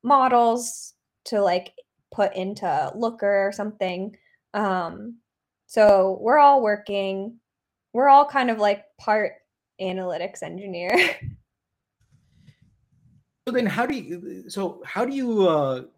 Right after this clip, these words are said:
Speaker 2: coordinate kind of the work? Like, you're saying, what if somebody is doing some deep modeling with the mar-, the B I team and the marketing, or doing some modeling around that, and then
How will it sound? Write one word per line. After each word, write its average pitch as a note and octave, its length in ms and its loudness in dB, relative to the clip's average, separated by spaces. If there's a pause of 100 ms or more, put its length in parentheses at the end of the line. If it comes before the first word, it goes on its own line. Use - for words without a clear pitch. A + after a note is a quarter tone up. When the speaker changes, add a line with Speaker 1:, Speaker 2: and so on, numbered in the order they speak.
(100)
Speaker 2:
coordinate C#3+ 800 -2 (200)
kind D3+ 160 -6
of C3 80 -4
the C3+ 40 -6
work? C#3 220 0
Like, C#3+ 160 0 (260)
you're E3+ 80 2
saying, G3 440 0
what F#3+ 100 4
if G#3+ 100 2
somebody G3 340 0
is C#3+ 120 2
doing E3 300 0
some D3 380 0 (360)
deep F3+ 260 -6
modeling E3+ 800 0
with D3 180 2
the D3+ 60 -2
mar-, D3+ 300 0
the C#3+ 80 0
B E3 200 2
I E3 140 4
team E3 280 -2
and D#3 100 0
the C3+ 40 0
marketing, D#3 600 -2
or C#3 160 2
doing D3 260 -2
some D#3+ 240 -4
modeling D3 400 0
around C3+ 220 0
that, C3+ 280 0
and C3 160 -4
then C#3 320 0